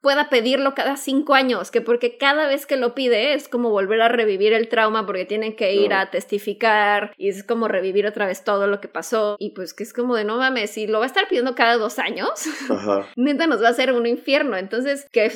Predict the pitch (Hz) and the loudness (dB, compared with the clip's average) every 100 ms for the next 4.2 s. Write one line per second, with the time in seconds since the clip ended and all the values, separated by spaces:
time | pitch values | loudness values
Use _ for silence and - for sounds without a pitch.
0 | - 233 247 240 233 240 - 208 165 156 | 2 2 4 0 0 -2 -4 -6 -4 -6
1 | 175 156 190 214 190 - - - 175 185 | -8 -8 -2 -2 -2 -8 -14 -12 -10 -8
2 | - 233 233 233 233 220 226 254 277 233 | 0 0 0 0 2 2 2 0 2 0
3 | 220 220 220 240 240 240 240 247 226 226 | 0 -2 0 0 2 2 2 0 0 2
4 | 247 311 | 2 -2